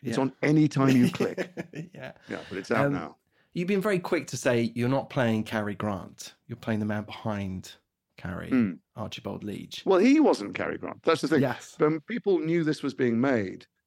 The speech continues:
Speaker 1: well, when I first heard it was being made, I thought, "You've <laughs> got to be insane. Any actor who takes this job on is just, you might as well sharpen the knife and stick it in your throat yourself." Um, but then I read the scripts, and then I s-, you know, I met Jeff, and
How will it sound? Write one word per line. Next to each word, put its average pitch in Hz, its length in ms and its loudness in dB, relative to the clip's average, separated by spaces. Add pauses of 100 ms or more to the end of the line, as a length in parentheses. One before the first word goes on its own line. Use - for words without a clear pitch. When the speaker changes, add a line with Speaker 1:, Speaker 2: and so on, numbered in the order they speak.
(140)
Speaker 1:
well, 254 100 4
when 175 220 2
I 262 140 4
first - 320 0
heard 254 180 2
it - 40 -4
was - 80 -10
being 92 200 -6
made, 80 240 -12 (460)
I 123 100 -2
thought, 110 320 -2 (100)
"You've 104 280 -8 (180)
<laughs> - 300 -10
got 143 340 0
to 104 140 -6
be 95 200 -4
insane. 101 560 -2
Any 139 220 4
actor 123 260 0
who 95 40 -6
takes 104 240 -4
this 107 140 -2
job 95 220 -4
on 92 120 -2
is 95 100 -6
just, - 240 -6 (240)
you 123 160 2
might 131 140 4
as 113 100 -2
well 110 100 0
sharpen 110 380 -2
the 101 120 -4
knife 95 180 -6
and - 80 -18
stick - 320 -4
it 104 60 -6
in 98 100 -6
your 90 100 -6
throat 92 300 -8
yourself." 90 420 -8 (420)
Um, 120 340 2 (280)
but 131 100 -4
then 226 120 0
I 117 40 0
read 101 180 0
the 147 60 -10
scripts, - 360 -2
and 151 120 0
then 147 100 0
I 151 40 0
s-, - 220 -8
you 135 140 -4
know, 113 80 -4
I 107 80 -4
met 120 200 -2
Jeff, 110 340 -6
and 110 140 -6